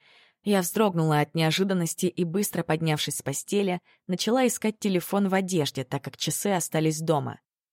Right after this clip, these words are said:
Увидев имя звонившего, шёпотом выругалась и отключила вибрацию.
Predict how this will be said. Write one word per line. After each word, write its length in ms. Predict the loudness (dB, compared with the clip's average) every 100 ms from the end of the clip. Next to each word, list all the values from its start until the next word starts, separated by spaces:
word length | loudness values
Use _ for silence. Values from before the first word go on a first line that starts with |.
| 0
Увидев 480 | 2 4 2 -2 0
имя 220 | 2 2
звонившего, 640 | 2 0 2 0 -2 -4
шёпотом 500 | -4 -2 -4 -2 -2
выругалась 720 | -2 0 2 2 0 -2 -4 -4
и 80 | -2
отключила 580 | -2 -2 -2 0 2 2
вибрацию. 800 | 2 0 -2 -4 -10 -12 -14